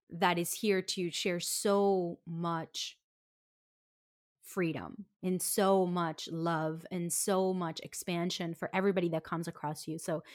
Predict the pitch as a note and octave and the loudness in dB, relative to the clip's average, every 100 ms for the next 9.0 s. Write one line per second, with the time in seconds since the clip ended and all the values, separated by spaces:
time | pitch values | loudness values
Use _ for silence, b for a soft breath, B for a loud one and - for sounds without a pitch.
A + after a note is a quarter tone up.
0 | B B B G3+ F3+ A#3 G3 - F#3 F#3+ | B B B 0 6 6 6 6 6 8
1 | G3 F3+ F3 F#3+ F#3 F3+ F3 - F#3+ F#3 | 6 2 0 2 2 4 0 0 0 0
2 | F3 - - E3+ F#3 - F#3+ E3+ - F#3+ | 0 -2 2 4 2 0 -2 0 2 2
3 | F3+ G3 F3+ E3+ G#3 F#3 F3+ F3 E3+ F3 | 2 0 0 2 2 4 2 2 2 0
4 | F3 - D#3+ E3+ F#3+ B3 B B B B | 0 0 2 2 0 -2 B B B B
5 | - F#3 F#3 - G3 F#3 F3 - _ _ | 0 2 2 0 0 0 -2 -8 _ _
6 | _ F3+ G#3+ F3 F#3+ F#3+ G3+ F3 E3 - | _ 0 0 4 4 6 2 0 -4 -4
7 | - G3 F3+ C#4+ G3 E3+ E3 - E3 E3 | -4 0 2 2 2 2 0 -2 -2 -2
8 | - _ G3 F3+ G3 G3 G3 G3 G3 | -4 _ 0 2 2 0 0 0 0